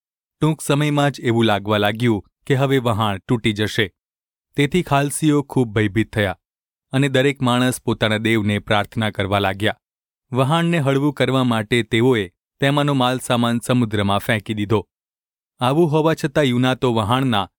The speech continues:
સૌથી અંદરના ભાગમાં જઈ ભર નિંદ્રામાં પડ્યો. વહાણના ટંડેલે તેની પાસે આવીને કહ્યું, "તું શું કરે છે? ઊંઘે છે? ઉઠ, તારા ઈશ્વરને વિનંતી કર.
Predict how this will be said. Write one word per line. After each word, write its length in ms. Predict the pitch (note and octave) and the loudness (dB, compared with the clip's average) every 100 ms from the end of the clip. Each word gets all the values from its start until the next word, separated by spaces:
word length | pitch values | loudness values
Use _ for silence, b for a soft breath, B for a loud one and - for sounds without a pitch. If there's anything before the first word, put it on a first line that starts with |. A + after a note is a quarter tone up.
| _ | _
સૌથી 420 | - D3+ D3+ - D#3 | -4 0 0 0 0
અંદરના 440 | C#3 C3+ C3 C3+ | 2 0 0 -2
ભાગમાં 460 | A2 G#2+ G#2+ G#2+ G#2 | 0 -2 0 -2 0
જઈ 340 | A#2+ A#2 G2 - - | 0 0 -2 -10 -4
ભર 240 | B2 C#3 | 0 0
નિંદ્રામાં 540 | C3+ A2 G2+ G#2 G#2 G2 | 0 0 0 0 0 0
પડ્યો. 340 | G#2+ G#2 F#2 _ _ _ _ _ _ C3+ | -2 -2 -6 _ _ _ _ _ _ -2
વહાણના 440 | C3 D#3+ E3+ E3 | 0 0 0 -2
ટંડેલે 480 | D#3+ C3+ C#3 C#3+ D3 | 0 0 0 0 0
તેની 240 | C3 B2+ | 0 -2
પાસે 400 | - A2+ G#2+ B2+ | 0 -2 0 -2
આવીને 280 | A2 G#2+ A2+ | 0 0 -2
કહ્યું, 360 | - A2+ B2 F#2 _ _ _ _ _ | 0 0 0 -4 _ _ _ _ _
"તું 120 | D#3+ | -2
શું 240 | - G3+ G#3 | 0 0 0
કરે 280 | B2 A2+ | 0 -2
છે? 220 | A2 G#2+ - _ _ - | -2 -6 -8 _ _ -2
ઊંઘે 300 | B2 A#2 C#3 | 0 2 0
છે? 220 | D#3 F3+ _ _ _ _ - | 0 -6 _ _ _ _ 0
ઉઠ, 320 | C#3 C3+ - _ _ _ | 0 0 -10 _ _ _
તારા 160 | B2 B2 | 0 2
ઈશ્વરને 440 | C#3 - D#3+ D#3+ | 0 0 0 0
વિનંતી 420 | C3 A2+ C3+ C3 B2 | -2 0 0 0 -2
કર. 260 | A2+ F#2+ | -2 -4